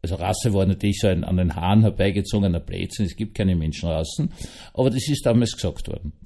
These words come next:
Sozialismus hat einfach gesagt, naja, es müssen einfach die Produktionsmittel, weil das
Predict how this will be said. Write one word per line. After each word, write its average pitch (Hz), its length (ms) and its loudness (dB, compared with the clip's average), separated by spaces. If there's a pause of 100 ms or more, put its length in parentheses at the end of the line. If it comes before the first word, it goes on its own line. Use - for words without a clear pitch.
(460)
Sozialismus 127 720 2
hat 190 120 4
einfach 151 320 2
gesagt, - 280 -4
naja, 127 220 0
es 135 180 -2
müssen 131 280 0
einfach 107 320 2
die 117 100 -2
Produktionsmittel, 104 1000 -2
weil 104 120 4
das 98 180 2